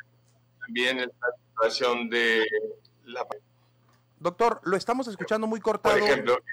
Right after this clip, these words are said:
Speaker 2: Doctor, si me permite, lo estamos escuchando muy cortado en lo que solucionamos algún tema técnico y les, les suplicaría a los tres, eh, panelistas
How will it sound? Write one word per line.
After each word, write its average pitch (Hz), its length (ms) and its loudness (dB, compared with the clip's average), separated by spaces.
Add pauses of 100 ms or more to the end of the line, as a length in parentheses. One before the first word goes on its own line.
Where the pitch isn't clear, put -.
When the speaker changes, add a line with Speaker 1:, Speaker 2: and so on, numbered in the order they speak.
(180)
Speaker 2:
Doctor, 196 340 0
si - 100 -14
me 190 100 -4
permite, 196 340 -4
lo 202 40 -2
estamos 240 220 -4
escuchando 202 240 -6
muy 214 140 -6
cortado 202 400 0
en 180 80 -6
lo 151 80 -2
que 143 80 -12
solucionamos 156 560 -4
algún 170 200 -10
tema 185 220 -4
técnico 190 460 -6 (280)
y 147 120 -6
les, 147 500 -4
les 156 140 -4
suplicaría 180 580 -2
a 170 160 -2
los 143 220 -6
tres, 185 400 -4
eh, 139 280 -4
panelistas 175 540 -6